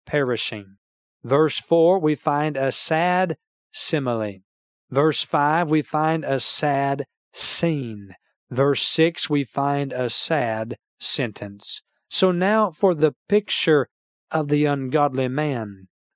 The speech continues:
The verse begins, "The ungodly are not so." That is,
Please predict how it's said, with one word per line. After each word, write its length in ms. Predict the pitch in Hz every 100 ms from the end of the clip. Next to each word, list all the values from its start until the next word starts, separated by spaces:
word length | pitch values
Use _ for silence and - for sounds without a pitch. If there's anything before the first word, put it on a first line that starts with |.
| -
The 100 | 117
verse 320 | 135 165 -
begins, 680 | 151 139 139 170 208 202 143 147
"The 180 | 135 143
ungodly 680 | 139 131 131 156 175 175 180 -
are 120 | 131
not 300 | 127 120 135 _ _ -
so." 720 | - - 202 175 123 98 92 _ _ _
That 220 | 139 131
is, 480 | 143 170 190 220 -